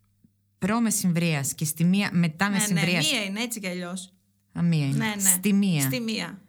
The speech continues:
Speaker 2: Μην πεις στις μία. Είναι εκείνη η ώρα μία. Μία. Δεν έχει. Δύο είναι πληθυντικός. Γίνεται στις δύο.
Speaker 1: Στις δύο.
Speaker 2: Αυτό.
Speaker 1: Στη μία.
Speaker 2: Στη μία.
Speaker 1: Είτε είναι προ-μεσημβρίας, είτε είναι μετά μεσημβρίας,
Speaker 2: Μεσημβρίας.
Speaker 1: στη μία.
Speaker 2: Ακριβώς.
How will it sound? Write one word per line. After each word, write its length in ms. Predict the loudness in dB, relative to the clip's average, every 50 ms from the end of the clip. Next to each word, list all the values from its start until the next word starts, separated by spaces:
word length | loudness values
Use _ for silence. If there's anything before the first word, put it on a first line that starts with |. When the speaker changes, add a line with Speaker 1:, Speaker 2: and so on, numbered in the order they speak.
| _ _ _
Speaker 2:
Μην 180 | -10 -8 -8 -6
πεις 260 | -6 -6 -4 -4 -4
στις 280 | -6 -6 -6 -8 -8 -8
μία. 460 | -8 -8 -6 -6 -4 -6 -6 -8 -10 -16 -20 _ _ _ _ _ -6
Είναι 180 | -4 -2 -2 -4 -6 -6
εκείνη 340 | -8 -10 -8 -8 -10 -10 -10 -10
η 40 | -8
ώρα 360 | -8 -6 -8 -8 -6 -6 -6 -4
μία. 140 | -4 -6 -8 -6
Μία. 240 | -6 -8 -8 -8 -8 -6
Δεν 160 | -6 -4 -4
έχει. 280 | -4 -6 -8 -10 -12 -10
Δύο 600 | -8 -6 -4 -4 -4 -4 -4 -4 -6 -8 -10 -12 -14
είναι 120 | -14 -12
πληθυντικός. 580 | -10 -10 -12 -12 -12 -12 -10 -8 -8 -8 -8 -8
Γίνεται 300 | -8 -8 -8 -8 -8 -8
στις 180 | -8 -8 -8
δύο. 380 | -6 -6 -6 -6 -6 -6 -8 -8
Speaker 1:
Στις 300 | -8 -6 -4 -2 -2 -2
δύο. 360 | -2 -2 -2 0 0 0 0
Speaker 2:
Αυτό. 520 | 0 -2 -4 -4 -6 -6 -6 -8 -12 -16 -20 _ _ _ _ _ _
Speaker 1:
Στη 320 | -6 -2 0 0 2 2 2
μία. 340 | 4 4 4 2 2 0
Speaker 2:
Στη 180 | -2 -4 -6 -8
μία. 260 | -8 -8 -8 -10 -12 -16 -20 -16 _ -2
Speaker 1:
Είτε 280 | -2 -2 0 0 0
είναι 220 | 0 0 0 0 0
προ-μεσημβρίας, 840 | -2 -2 0 0 0 0 0 0 -2 0 0 0 0 0 -2 -2 -2
είτε 240 | -2 -2 0 0 0
είναι 240 | 2 2 0 0 2
μετά 280 | 2 0 2 2 0 0
μεσημβρίας, 380 | 2 0 -2 -2 -2 -4 -4
Speaker 2:
Μεσημβρίας. 280 | -4 -6 -6 -2 0 0
Speaker 1:
στη 180 | 2 2 2 2
μία. 260 | 2 2 2 0 -2 -4 -6
Speaker 2:
Ακριβώς. 580 | -10 -10 -10 -10 -10 -10 -10 -10 -12 -12 -16